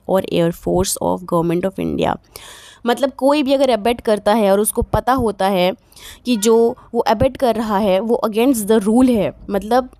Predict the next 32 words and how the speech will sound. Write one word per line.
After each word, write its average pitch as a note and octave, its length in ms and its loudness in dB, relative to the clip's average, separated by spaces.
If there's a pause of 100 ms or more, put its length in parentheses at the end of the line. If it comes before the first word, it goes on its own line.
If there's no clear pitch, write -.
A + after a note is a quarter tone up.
वो A#3 120 2
डिसओ-, A3 600 0
डिसओबे G3+ 640 0
ऑर्डर G3+ 320 0
करने G#3 300 0
कह G3 160 0
रहा F3 120 4
है, F#3+ 120 2
कमांड F#3+ 500 0 (280)
डिस-, F#3+ 200 -2 (200)
को G3 180 2
डिसओबे F#3+ 420 0
करने F#3 280 2
बोल E3+ 240 2
रहा E3 100 2
है, F#3+ 140 -2 (100)
किसके C4+ 640 0
द्वारा? D#3+ 440 2
By F#3 200 0 (120)
officer, G#3+ 520 -2
soldier, G3+ 480 0
sailor G3+ 460 0
या A3+ 140 0 (100)
airman, F3 360 0 (120)
जो G#3 120 -2
कि A3 140 -2
आर्मी, F3+ 500 -2
नेवी F#3+ 320 -2
या A#3+ 160 0
एयरफोर्स G#3 640 0
में A#3+ 140 -4
है, E3+ 240 0